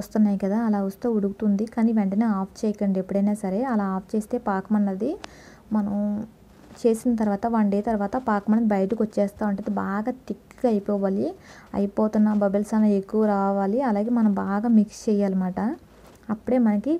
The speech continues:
correct అయిన, ఆ, taste అనేది వస్తుంది. ఇప్పుడు నెయ్యి వేసుకోవాలి మనం.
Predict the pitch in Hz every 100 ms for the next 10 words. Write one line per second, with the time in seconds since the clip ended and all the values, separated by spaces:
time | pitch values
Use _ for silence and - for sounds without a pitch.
0 | - 202 196 311 202 247 453 - - -
1 | - - 226 220 220 220 220 214 226 214
2 | 220 196 - - 202 214 381 - - 240
3 | 226 226 285 226 214 214 214 - 202 185
4 | 185 180